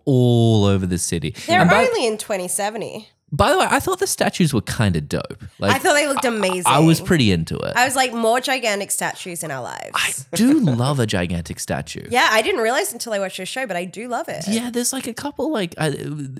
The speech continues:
Speaker 1: I, I don't know exactly where in Japan, but on the train, you, like, look out the,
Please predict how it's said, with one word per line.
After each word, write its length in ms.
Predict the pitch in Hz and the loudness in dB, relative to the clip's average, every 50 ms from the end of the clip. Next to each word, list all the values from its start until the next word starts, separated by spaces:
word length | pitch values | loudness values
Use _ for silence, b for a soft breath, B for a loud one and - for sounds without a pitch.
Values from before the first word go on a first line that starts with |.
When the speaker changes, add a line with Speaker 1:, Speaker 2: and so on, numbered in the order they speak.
| - - - - | -16 -14 -8 -6
Speaker 1:
I, 120 | 139 135 - 127 - | -6 -4 -4 -4 -4
I 100 | 143 147 | -2 0
don't 140 | 160 175 175 | 0 0 0
know 120 | 175 165 | 2 0
exactly 340 | 147 127 - 127 113 - 123 | 0 0 0 -2 -2 -2 -2
where 220 | 107 95 92 92 95 | -2 0 0 0 0
in 80 | 92 | -2
Japan, 580 | 87 - - - 98 98 95 87 76 69 73 - - b b b b b b b | -4 -6 -8 -6 -4 -2 -2 -2 -4 -6 -8 -10 -12 b b b b b b b
but 160 | 101 98 - - - - - _ _ _ - | -2 -2 -2 -4 -8 -20 -20 _ _ _ -2
on 160 | 107 117 113 | 0 2 2
the 80 | 107 | 2
train, 300 | 92 - 127 117 107 98 | 0 0 0 0 0 0
you, 80 | 90 90 | 0 0
like, 140 | 90 90 82 | -2 -2 -2
look 240 | 101 98 98 92 - | -2 -2 -2 0 0
out 320 | 104 95 82 - - - 98 | 0 -2 -2 -2 -6 -6 -4
the, 280 | 95 87 80 73 - | -4 -4 -4 -4 -8